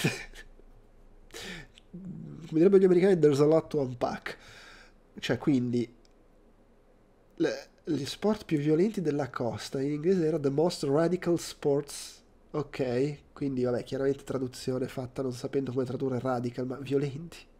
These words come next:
Non c'è niente di violento. Ma che è? Pit Fighter? No? P-, vabbè.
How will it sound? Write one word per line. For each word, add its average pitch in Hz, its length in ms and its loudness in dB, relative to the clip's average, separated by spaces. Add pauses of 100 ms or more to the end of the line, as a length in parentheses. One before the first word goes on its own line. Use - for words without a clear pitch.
Non 247 80 0
c'è - 140 2
niente 208 320 4
di 135 80 0
violento. 127 240 2 (200)
Ma 202 100 6
che 214 80 12
è? 156 180 8 (300)
Pit 202 180 4
Fighter? 135 560 0
No? 190 300 -2 (100)
P-, - 160 -14
vabbè. 151 420 -4